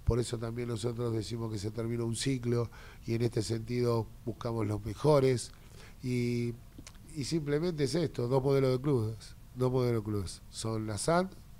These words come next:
con los representantes, no está bueno que un representante tenga cuarenta jugadores, no está bueno. Entonces también está en lo que también el dirigente hace, entonces cuál es el dirigente cholulo de los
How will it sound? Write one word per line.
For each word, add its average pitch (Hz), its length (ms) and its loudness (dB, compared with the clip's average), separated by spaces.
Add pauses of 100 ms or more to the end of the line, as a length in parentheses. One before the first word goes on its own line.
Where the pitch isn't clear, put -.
(520)
con 113 120 -2
los 107 120 2
representantes, 117 1040 -2
no 160 180 0
está 143 180 0
bueno 131 360 0
que 117 60 -6
un 120 80 -4
representante 113 580 -2
tenga 110 280 -4
cuarenta 110 320 -4
jugadores, 101 460 -4 (100)
no 117 100 0
está 104 180 0
bueno. 92 320 -2 (520)
Entonces 104 300 -6
también 117 320 -4
está 135 440 -2 (500)
en 113 200 -2
lo 110 160 -4
que 110 300 -6 (340)
también 120 320 -2
el 120 120 -2
dirigente 117 640 0
hace, 143 420 2 (640)
entonces 107 460 -2
cuál 127 220 6
es 123 140 4
el 117 100 4
dirigente 120 480 0
cholulo 135 800 2 (340)
de 123 160 4
los 123 360 4